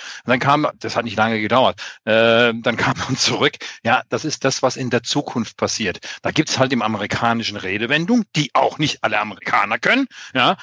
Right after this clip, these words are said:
und wenn man sowas nachher irgendwo in einem Dokument drin hat und dann übersetzen lässt, dann übersetzen die das halt so. Ja, da kann man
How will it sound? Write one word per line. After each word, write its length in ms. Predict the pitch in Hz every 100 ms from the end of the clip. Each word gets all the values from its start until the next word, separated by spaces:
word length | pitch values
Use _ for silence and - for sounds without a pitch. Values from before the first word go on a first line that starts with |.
| -
und 80 | 143
wenn 80 |
man 140 | 151 120
sowas 500 | 107 131 233 240 -
nachher 320 | 143 127 131
irgendwo 360 | 123 127 117 123
in 60 |
einem 120 | 113
Dokument 500 | 117 113 104 131 220
drin 160 | - 104
hat 180 | 110 -
und 160 | 123
dann 140 | 160 226
übersetzen 540 | 202 143 160 233 -
lässt, 220 | 113 127 127
dann 80 |
übersetzen 480 | 131 127 151 - 262
die 80 | 208
das 180 | 113 -
halt 180 | 107 -
so. 220 | 82 - - - - 104
Ja, 220 | 110 160 -
da 80 | 156
kann 180 | - 175
man 100 | 143